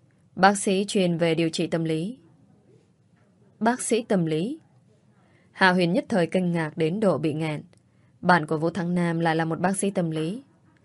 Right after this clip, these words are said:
Thật là không đáng tin. Trung Nghĩa nói. Thắng Nam tìm tôi. Lần đầu tiên cậu ta chủ động đến chỗ làm tìm tôi.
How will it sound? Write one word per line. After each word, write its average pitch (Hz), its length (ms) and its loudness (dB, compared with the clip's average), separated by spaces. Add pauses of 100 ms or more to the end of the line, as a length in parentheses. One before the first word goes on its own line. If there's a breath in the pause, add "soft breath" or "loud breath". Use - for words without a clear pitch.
(200 soft breath)
Thật 185 120 0
là 185 120 4
không 226 320 -2
đáng 185 260 0
tin. 208 360 2 (880)
Trung 190 220 0
Nghĩa 160 120 2
nói. 165 380 -4 (1500 soft breath)
Thắng 196 180 2
Nam 185 180 4
tìm 165 200 0
tôi. 170 360 -2 (800)
Lần 185 180 4
đầu 190 100 8
tiên 196 220 2
cậu 175 120 0
ta 180 140 0
chủ 170 220 0
động 160 260 -2
đến 160 240 -2
chỗ 226 180 -4
làm 160 280 -2
tìm 151 220 -4
tôi. 160 300 -6